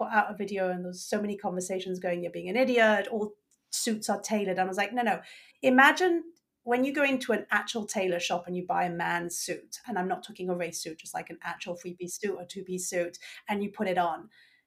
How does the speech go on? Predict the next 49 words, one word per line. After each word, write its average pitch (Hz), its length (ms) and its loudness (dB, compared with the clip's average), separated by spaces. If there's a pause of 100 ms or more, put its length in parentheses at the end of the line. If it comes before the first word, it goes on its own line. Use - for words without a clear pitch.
(300)
If 262 160 2
you're 339 160 8
a 285 200 6
man 185 200 4
and 185 140 0
you've 180 220 -2
been 214 140 2
given 190 220 0
a 170 40 2
male, 170 400 0
a 214 60 -4
man's 170 340 0
suit, 165 520 -4
we 233 160 -2
can 247 160 -4
tailor 254 300 0
it 170 120 -8
to - 100 -6
your 175 80 -2
body 170 200 0
pretty 180 340 -8
qu-, - 280 -12
easily. 196 360 -4
Imagine 370 280 0
if 359 100 0
I 302 100 0
gave 247 300 0
you 226 340 0
now 214 240 2
a 190 220 -2
woman's 220 340 4
suit 175 240 -2
and 190 120 -4
said, 202 140 0
'We're 214 160 0
gonna 240 140 4
figure 214 320 0
out 196 140 4
how 185 140 0
to 202 140 -10
tailor 180 380 -2
it 160 220 -10
to 180 80 -8
you.' 165 160 -2 (320)
It's - 120 -6
not 415 160 8
gonna 339 140 6
fucking 285 420 0
work." 285 380 4